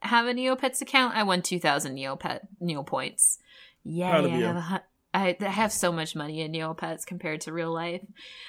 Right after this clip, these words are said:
Speaker 1: Um,
Speaker 2: Proud of you.
Speaker 1: back to my script.
Speaker 2: <laughs>
Speaker 1: Um, <laughs> in twenty twenty-one, Neop-, like, late twenty twenty-one, Neopets announces that they're going to be doing N F Ts.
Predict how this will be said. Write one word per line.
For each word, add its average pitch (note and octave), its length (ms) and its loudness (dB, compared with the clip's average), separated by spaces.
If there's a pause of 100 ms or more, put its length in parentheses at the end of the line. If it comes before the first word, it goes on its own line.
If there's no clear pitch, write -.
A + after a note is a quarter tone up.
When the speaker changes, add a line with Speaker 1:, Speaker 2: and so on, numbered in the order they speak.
(120)
Speaker 1:
Um, E3+ 380 6
Speaker 2:
Proud A#2+ 180 2
of A2+ 100 -2
you. A2 160 -6 (580)
Speaker 1:
back D#4 240 8
to B3+ 100 -2
my F#3+ 120 4
script. - 560 -2 (400)
Speaker 2:
<laughs> C#4+ 800 8 (460)
Speaker 1:
Um, F3+ 320 8 (540)
<laughs> - 520 -20
in G3+ 460 4 (500)
twenty B3+ 320 4
twenty-one, F3+ 580 4
Neop-, E3 380 -2
like, E3+ 180 2
late G#3 220 4
twenty E3 260 -2
twenty-one, D3 440 -2
Neopets D#3 400 -4
announces D3+ 340 -4
that D3+ 120 -14
they're D#3 100 -4
going D3 180 -6
to - 60 -12
be - 100 -10
doing C#3+ 340 -6
N A3+ 180 4
F A#3+ 260 2
Ts. G#3+ 760 2